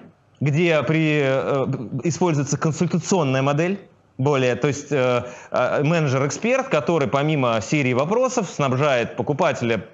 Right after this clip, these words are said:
информацией о том, чтобы покупатель помогать принимать решения. В работе с продавцами больше я вам предлагаю задавать вопросов, чем много болтать продолжительно для назначения встречи. Уловили суть? С продавцами меньше разговоров, с покупателями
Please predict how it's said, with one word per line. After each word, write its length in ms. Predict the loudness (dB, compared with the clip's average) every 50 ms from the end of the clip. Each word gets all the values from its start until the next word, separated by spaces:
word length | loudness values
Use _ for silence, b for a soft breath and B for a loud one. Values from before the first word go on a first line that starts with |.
| -8 -4
информацией 760 | -2 -2 0 0 0 2 2 2 0 0 0 -2 0 0
о 100 | 0 0
том, 160 | 0 0 -2 -2
чтобы 180 | -2 -2 -2
покупатель 500 | -2 -2 -2 -2 -2 -2 0 0 -2 -4 B B B B
помогать 360 | -2 0 0 2 2 0 0
принимать 340 | 0 0 0 0 0 0 0 0
решения. 500 | -2 -2 0 0 0 0 0 -2 -6 -8 -14 _ _ _ B B B B B B
В 100 | B 0
работе 320 | 2 2 2 2 2 2 0
с 60 | 0
продавцами 680 | 0 0 0 0 0 -2 0 -2 -2 0 0 0 0 -2 -4 -8 -14 -8
больше 480 | -4 -2 0 0 2 0 0 0 0 0
я 120 | 2 2
вам 100 | 0 0
предлагаю 580 | 0 0 0 0 0 2 2 2 2 0 -2 -4 -6
задавать 460 | -4 -2 -2 0 0 2 0 0 0
вопросов, 800 | 0 0 0 0 0 0 2 2 0 0 0 -2 -4 -4 -4 -14 -20 -20 b b b b b
чем 220 | b 0 0 0 2
много 440 | 2 0 2 2 0 0 0 0
болтать 640 | 2 2 2 2 2 2 2 2 2 2 0 -2 -8 -12 -6 -2
продолжительно 760 | 0 2 2 2 2 2 0 0 0 0 0 0 -2 -4 -6 -12 -20 _ _ _ _ _ _ _ _ _ -4
для 260 | -2 2 2 2 2
назначения 540 | 2 2 2 0 0 0 0 0 2 0 0
встречи. 480 | 0 0 0 -2 -2 -2 -4 -8 -10 -8 _
Уловили 380 | -2 0 2 2 2 0 0 -2
суть? 300 | -2 -2 -2 -4 -4 -8 -20 _ _ _ _ _
С 100 | -14 -4
продавцами 520 | -2 0 2 2 2 0 0 0 2 2 2
меньше 420 | 2 2 2 2 2 0 0 0
разговоров, 460 | 0 2 2 2 2 2 2 0 -2
с 40 | -2
покупателями 680 | -2 -2 -2 2 2 2 2 2 0 0 2 0 0 B